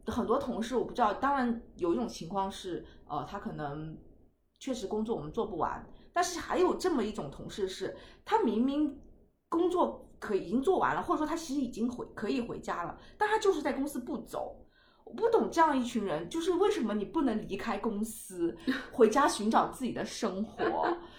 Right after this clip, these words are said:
Speaker 1: 就是因为我真的很想到点下班，然后你，大家都不走，然后像我那种如果刚开始工作的人，我就会觉得我先走。
Speaker 2: 内卷。
Speaker 1: 对，我内-，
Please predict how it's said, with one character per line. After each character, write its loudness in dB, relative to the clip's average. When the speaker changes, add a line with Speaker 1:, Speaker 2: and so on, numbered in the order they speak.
Speaker 1:
就 6
是 8
因 4
为 6
我 6
真 2
的 2
很 0
想 2
到 4
点 -2
下 0
班， 2
然 -2
后 2
你， 2
大 2
家 4
都 8
不 8
走， 2
然 6
后 4
像 2
我 2
那 2
种 4
如 -2
果 4
刚 0
开 -2
始 -4
工 0
作 4
的 -2
人， -8
我 0
就 -2
会 -4
觉 0
得 -2
我 0
先 6
走。 6
Speaker 2:
内 0
卷。 2
Speaker 1:
对， 12
我 10
内-， 12